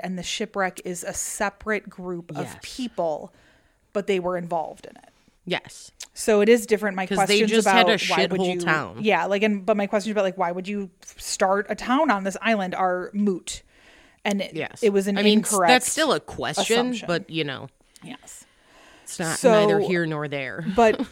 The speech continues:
Speaker 1: um, we do get a little bit of a peek where, like, the Malone who wrote the diary says, like, "I can't believe I'm gonna do this. Like, God forgive me for doing this, like, evil thing we're gonna do."
Speaker 2: But then they don't read, like, one more page.
Speaker 1: Yeah, what it
Speaker 2: <laughs>
Speaker 1: is.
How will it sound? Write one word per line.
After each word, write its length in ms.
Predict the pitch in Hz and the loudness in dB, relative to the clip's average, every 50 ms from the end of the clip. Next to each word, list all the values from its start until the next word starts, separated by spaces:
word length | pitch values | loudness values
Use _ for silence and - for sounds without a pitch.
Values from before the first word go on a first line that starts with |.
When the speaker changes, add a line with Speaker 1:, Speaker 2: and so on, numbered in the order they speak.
| - - | -4 -2
Speaker 1:
um, 380 | 226 220 208 202 196 190 196 - | 0 2 2 0 0 -4 -6 -2
we 160 | 202 226 220 | -2 0 0
do 180 | 190 240 262 240 | 2 0 0 2
get 100 | 285 302 | 2 2
a 40 | 302 | 2
little 180 | 277 277 262 240 | 2 2 2 4
bit 100 | 269 254 | 2 4
of 80 | 233 | 4
a 60 | 240 | 2
peek 320 | 220 - - 240 220 - - | 0 0 -2 -4 -4 -2 -2
where, 120 | 208 202 190 | -2 -2 0
like, 240 | 185 180 180 175 - | 0 -2 -2 -2 2
the 320 | 208 190 180 180 175 160 - | 2 4 4 4 2 0 0
Malone 540 | 196 202 208 220 208 208 214 220 220 233 233 | 0 2 2 2 4 4 2 4 4 4 2
who 200 | 240 233 262 240 | 2 2 0 -2
wrote 320 | 190 175 196 190 190 190 180 | 0 2 2 2 2 0 -2
the 80 | 214 | -4
diary 720 | 185 190 170 156 147 151 143 - - - 165 - - - - - - - - - _ _ _ _ - | -2 0 -2 -2 -2 -6 -8 -10 -12 -12 -12 -12 -14 -16 -18 -20 -20 -20 -20 -20 _ _ _ _ -12
says, 360 | - - - 196 180 175 - | -8 -2 0 2 0 0 0
like, 320 | 196 190 185 180 175 175 - | 0 2 2 2 2 -2 -4
"I 80 | - 185 | -6 -6
can't 320 | - - - 208 180 - | -6 -4 -4 -4 -4 -4
believe 240 | 180 202 202 208 190 | -2 -2 -2 0 0
I'm 100 | 196 196 | -2 -2
gonna 180 | 185 185 180 175 | -2 -2 -4 -4
do 240 | 170 180 214 220 220 | -4 -2 0 0 2
this. 320 | 202 208 202 196 - - | 4 2 2 2 0 -4
Like, 160 | 202 170 165 | -6 -6 -4
God 280 | - 175 147 151 151 165 | -4 -6 -4 -4 -8 -8
forgive 360 | - 185 175 175 190 175 175 | -8 -10 -6 -4 -6 -4 -4
me 140 | 185 180 175 | -4 -6 -6
for 160 | - - 180 | -4 -4 -6
doing 380 | 175 175 185 175 175 165 165 170 | -2 -2 -2 -2 -2 -2 -6 -8
this, 180 | 165 160 - | -8 -6 -4
like, 160 | 185 165 160 - - | -4 -4 -4 -6 -12
evil 280 | 196 180 170 170 165 | -12 -10 -8 -8 -10
thing 340 | 160 - - 269 254 240 233 | -8 -2 4 4 6 6 8
we're 100 | 226 214 | 6 4
gonna 220 | 196 220 214 214 202 | 4 4 4 4 4
do." 500 | 175 190 196 196 185 175 180 175 170 170 | 4 4 4 6 6 6 4 2 0 0
Speaker 2:
But 120 | 160 - - | 0 2 4
then 160 | 214 202 208 | 4 4 6
they 100 | 208 214 | 4 2
don't 320 | 165 202 190 175 175 107 | 4 2 2 2 2 -2
read, 300 | 165 180 175 160 156 151 | -4 -2 -2 -2 -2 -2
like, 180 | 160 151 - - | -4 -4 -4 -4
one 140 | 156 147 139 | -6 -6 -6
more 180 | 135 143 147 | -6 -8 -6
page. 140 | - 165 - | -6 2 4
Speaker 1:
Yeah, 180 | 240 214 185 208 | 4 4 4 4
what 240 | 208 196 214 185 | 4 4 4 4
it 100 | - 185 | 4 2
Speaker 2:
<laughs> 160 | 277 269 - - | 0 0 6 6
Speaker 1:
is. 240 | 285 - - - | 6 6 4 -4